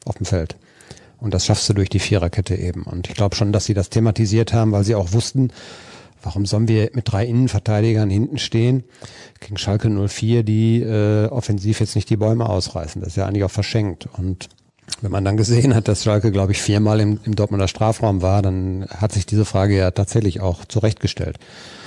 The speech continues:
Was war jetzt der erste Teil der Frage? Das mit den Gründen für die Leistungsschwankungen. Er hat's im Prinzip ja, äh, fast sogar noch beantwortet. Er hat ja ganz klar gesagt, er hat das schon früher mal einmal gesagt, dass eben der Unterschied ist, dass das Niveau im Training in München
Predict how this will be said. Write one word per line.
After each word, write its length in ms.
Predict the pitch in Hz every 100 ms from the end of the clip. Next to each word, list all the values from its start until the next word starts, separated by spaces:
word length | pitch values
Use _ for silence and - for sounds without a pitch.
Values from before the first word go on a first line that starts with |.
| - - - - - - _ _ -
Was 100 | 92
war 80 | 117
jetzt 120 | -
der 80 | 123
erste 180 | -
Teil 180 | 143 139
der 80 | 143
Frage? 540 | - - 147 175 110 -
Das 220 | 110 -
mit 240 | 107 -
den 420 | 120 101 101 98 107
Gründen 340 | 120 131 156
für 640 | 117 - 107 107 101 101 104 - - -
die 60 | 98
Leistungsschwankungen. 720 | 113 123 104 98 87 92 85 - _ - - - - - - -
Er 140 | 104
hat's 180 | 113 -
im 140 | 127
Prinzip 400 | - 113 - 123
ja, 480 | 151 135 127 175 139
äh, 40 | 143
fast 280 | - 123 -
sogar 240 | 123 113
noch 120 | 107
beantwortet. 600 | 117 117 110 90 - - - _ _
Er 60 | 101
hat 80 | 98
ja 80 | 95
ganz 180 | 95
klar 220 | - 101 98
gesagt, 240 | 90 101
er 60 | 95
hat 80 | 104
das 80 |
schon 160 | - 107
früher 320 | - 131 143
mal 160 | 107 95
einmal 340 | 98 110 107
gesagt, 480 | 98 85 101 113 -
dass 140 | 107
eben 180 | - 104
der 120 | 101
Unterschied 520 | 110 104 110 - 113 131
ist, 400 | 120 - - 110
dass 360 | 107 - -
das 280 | 87 - -
Niveau 420 | 98 92 95 120
im 140 | 120 92
Training 480 | - 113 123 131
in 220 | 127 120 120
München 720 | 113 123 - 131 131 139